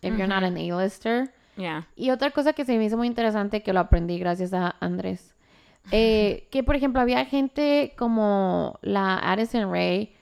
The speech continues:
Speaker 2: Yeah.
Speaker 1: um, que traía un vestido bien X.
Speaker 2: Que era prestado de la calle.
Speaker 1: Parecía que era prestado.
Speaker 2: <laughs>
Speaker 1: Y ya nos dimos cuenta que el Met Gala, it's, like, super, super expensive to go. Like,
Speaker 2: Ajá.
Speaker 1: people, you can't buy a seat.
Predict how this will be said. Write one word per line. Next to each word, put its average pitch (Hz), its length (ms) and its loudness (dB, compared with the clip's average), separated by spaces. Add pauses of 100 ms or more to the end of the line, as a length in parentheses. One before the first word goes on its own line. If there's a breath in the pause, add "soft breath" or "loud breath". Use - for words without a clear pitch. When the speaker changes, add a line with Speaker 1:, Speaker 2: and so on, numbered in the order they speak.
(180)
Speaker 2:
Yeah. 185 340 -8 (340)
Speaker 1:
um, 190 420 4
que 220 120 -2
traía 214 200 0
un 220 60 0
vestido 240 300 0
bien 240 220 2
X. 220 500 -2 (160)
Speaker 2:
Que - 80 -10
era 190 100 -6
prestado 185 460 -12 (260)
de 196 80 -10
la 196 100 -6
calle. 214 120 4
Speaker 1:
Parecía 190 340 2
que - 100 -4
era 185 100 0
prestado. - 500 4 (240)
Speaker 2:
<laughs> - 180 -12 (140)
Speaker 1:
Y 285 180 2
ya 262 120 2
nos 294 120 2
dimos 294 260 0
cuenta 269 320 -2
que 247 120 -4
el 226 80 2
Met 220 200 -2
Gala, 233 320 2
it's, 190 120 -2
like, 190 180 -4
super, 208 420 0
super 196 260 0
expensive 180 500 -2
to 180 440 -4
go. - 400 2 (180)
Like, 196 180 4
Speaker 2:
Ajá. 185 140 -6
Speaker 1:
people, 247 300 -2 (120)
you 233 140 0
can't 247 360 2
buy 185 320 4
a 180 60 2
seat. - 380 -8